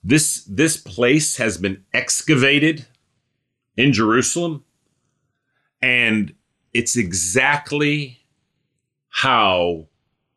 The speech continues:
it's laid out here. It's pretty cool. This is two thousand years old, and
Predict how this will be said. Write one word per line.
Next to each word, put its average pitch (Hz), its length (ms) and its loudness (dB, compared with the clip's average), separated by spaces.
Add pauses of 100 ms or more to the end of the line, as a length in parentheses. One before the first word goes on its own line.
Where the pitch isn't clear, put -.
(180)
it's 113 180 -2
laid 104 240 2
out 90 220 0
here. - 240 -12 (1900)
It's - 100 -18
pretty 190 260 2
cool. 110 380 0 (1000)
This - 180 0
is - 100 -8
two 180 160 4
thousand 143 420 4
years 117 260 2
old, 87 340 -2 (840)
and 113 380 0